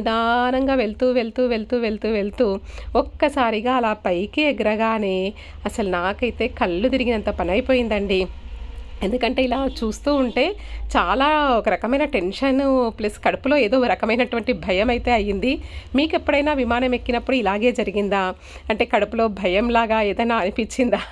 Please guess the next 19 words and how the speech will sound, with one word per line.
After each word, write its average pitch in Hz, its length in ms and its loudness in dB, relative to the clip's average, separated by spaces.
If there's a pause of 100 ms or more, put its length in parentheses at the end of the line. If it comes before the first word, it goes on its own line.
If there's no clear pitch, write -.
(480)
నాకైతే 269 560 2
అనిపించింది. 220 580 -2 (420)
అందరూ 269 320 2
అంటారు 262 300 2 (120)
గుండెలో 233 340 2 (100)
దడ 196 140 0 (120)
అని, 214 220 0
కానీ 233 220 2
నాకు 247 240 -2
కడుపులో 247 340 2 (140)
దడ, 233 120 4 (260)
దడ 202 140 4 (120)
పుట్టిందండి. 202 540 0 (360)
ఒక - 60 -4 (100)
రకమైనటువంటి 254 640 0 (100)
భయం 208 300 2
అయితే 226 260 -2
అయ్యింది. 196 380 -2 (520)
So 247 60 0